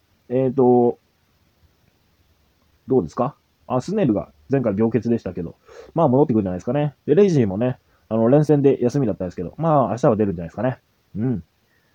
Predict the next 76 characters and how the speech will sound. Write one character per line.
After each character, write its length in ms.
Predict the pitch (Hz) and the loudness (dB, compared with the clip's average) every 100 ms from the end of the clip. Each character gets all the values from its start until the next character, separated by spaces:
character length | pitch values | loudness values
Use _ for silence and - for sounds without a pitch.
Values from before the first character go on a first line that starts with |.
| _ _ 127 | _ _ -10
え 40 | |
ー、 280 | 139 131 131 | -8 -6 -6
え 20 | |
ー 20 | |
っ 20 | 135 | -4
と、 140 | 135 | 0
そ 80 | 190 | 0
う 40 | |
す 60 | 196 | 0
る 80 | 190 | 0
と 80 | |
ね、 160 | 190 185 | 0 0
あ 80 | 123 | 0
の、 180 | 131 120 | 0 2
ブ 120 | 127 | 4
ル 60 | 190 | 4
ー 20 | |
ス・ 80 | 208 | 4
ブ 80 | |
ラ 100 | 226 | 4
ウ 60 | 170 | 4
ン 40 | |
が 100 | 98 | 2
ね、 220 | 104 131 123 | 0 -2 -2
前 140 | 117 139 | 0 2
回 140 | 104 | 2
あ 60 | 101 | 2
の、 240 | 95 104 | 0 -2
ス 60 | - | 0
タ 100 | 139 | 2
ー 40 | 131 | 4
ト 80 | |
で、 180 | 123 117 _ _ _ _ - | 4 2 _ _ _ _ -2
え 180 | 113 113 | 2 6
ー、 20 | |
レ 120 | 147 | 6
ジ 100 | 139 | 6
ー 40 | |
の 100 | 117 | 4
と 80 | 107 | 2
こ 80 | 107 | 0
ろ 60 | 101 | 0
に 40 | |
ス 60 | - | 2
タ 80 | |
ー 40 | 123 | 4
ト 60 | 127 | 4
で 60 | |
入 140 | 123 120 | 4 2
っ 20 | |
て、 220 | 95 - | 0 0
す 80 | 123 | 2
ご 80 | 123 | 6
く 80 | |
良 80 | 127 | 6
か 60 | 131 | 4
っ 40 | |
た 100 | 101 | 2
ん 40 | 87 | -4
で 80 | |
す 40 | - | -2
け 80 | 101 | 2
ど、 240 | 113 - _ - - | 2 2 _ -14 -4
ま 80 | 101 | 0
あ、 20 | |
レ 80 | 135 | 2
イ 60 | |
ジ 80 | 131 | 4
ー 40 | |
が 60 | 113 | 4
ね、 260 | 131 143 - | 4 2 0
出 120 | 120 113 | 2 2
る 100 | 101 | 2
ん 60 | |
で 80 | 95 | 0
ね、 260 | 117 135 | 0 0